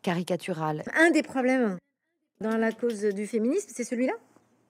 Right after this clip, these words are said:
Speaker 2: C'est Internet, c'est les relais, c'est les médias, c'est ça ?
Speaker 1: Non, non, c'est l'utilisation politique qui en est faite. C'est la façon dont on va l'utiliser politiquement aujourd'hui. Je pense que, euh,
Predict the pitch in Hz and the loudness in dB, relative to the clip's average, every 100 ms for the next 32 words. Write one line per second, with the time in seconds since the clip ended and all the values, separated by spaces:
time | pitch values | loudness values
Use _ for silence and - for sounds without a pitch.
0 | _ - - 226 226 233 233 240 277 262 | _ -10 0 2 4 2 2 4 2 2
1 | 233 214 220 226 247 254 208 214 214 208 | 0 0 4 4 4 2 0 2 2 4
2 | 247 254 277 - 220 415 - _ _ _ | 4 4 0 -4 -4 -4 -6 _ _ _
3 | _ _ _ _ _ _ _ _ _ 208 | _ _ _ _ _ _ _ _ _ -4
4 | 277 392 427 - 262 233 247 262 262 302 | -2 -2 -2 -2 -2 -2 -4 -2 -2 -4
5 | 302 269 - 349 - - - 226 220 220 | -4 -6 -6 -8 -10 -20 -12 -6 -6 -6
6 | - 339 - 190 185 196 - 240 214 202 | -6 -8 -6 -6 -4 -6 -6 -6 -6 -6
7 | 190 190 185 - 190 190 220 208 196 208 | -6 -6 -10 -12 -12 -10 -8 -8 -8 -12
8 | 190 226 240 202 180 180 202 285 302 185 | -10 -6 -6 -6 -8 -8 -8 -6 -6 -8
9 | 180 208 220 - 196 196 196 190 165 | -10 -8 -10 -10 -6 -4 -4 -4 -6